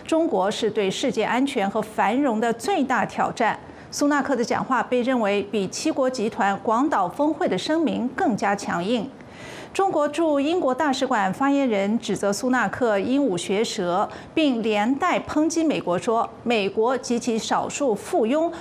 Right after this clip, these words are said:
不断干涉别国内政，挑起对立对抗。苏纳克出任英国首相以来，被国内鹰派批评是对华态度过于宽松。那苏纳克这番表态意味着什么？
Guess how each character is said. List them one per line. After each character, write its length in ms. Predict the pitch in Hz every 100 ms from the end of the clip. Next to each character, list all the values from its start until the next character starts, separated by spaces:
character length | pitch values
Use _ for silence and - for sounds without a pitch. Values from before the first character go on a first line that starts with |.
| -
不 140 | 233 262
断 260 | 381 247
干 240 | 226 330 339
涉 240 | 339 277
别 180 | 185 180
国 160 | 190 208
内 180 | 269 254
政， 320 | - 302 - -
挑 200 | - 190
起 300 | 208 208 170 -
对 240 | 349 254
立 300 | 196 247 175 -
对 180 | 240 170
抗。 340 | - - 196 - - - - - - - -
苏 220 | - 392
纳 180 | 392 370
克 240 | 294 359 262
出 240 | - 330
任 260 | 320 294 269
英 100 | 320
国 140 | 302
首 160 | 294 214
相 220 | 262 262
以 100 | 208
来， 300 | 185 180 196
被 340 | - 294 240
国 220 | 226 208 220
内 160 | 320
鹰 260 | 240 311 339
派 300 | 370 214 202
批 280 | - 247 240
评 320 | - 208 208
是 320 | 208 226 202
对 280 | 208 226 208
华 220 | 202 190
态 240 | 196 330 269
度 180 | 277
过 220 | 185 269 196
于 100 | 180
宽 260 | - 294
松。 300 | 294 359 370 - - - - -
那 180 | 330 302
苏 200 | 294 370
纳 160 | 370
克 240 | 330 339 254
这 160 | 311
番 180 | 285 262
表 240 | - 208 -
态 320 | - 302 -
意 120 | 226
味 120 | 214
着 140 | 196 190
什 160 | -
么？ 240 | 175 175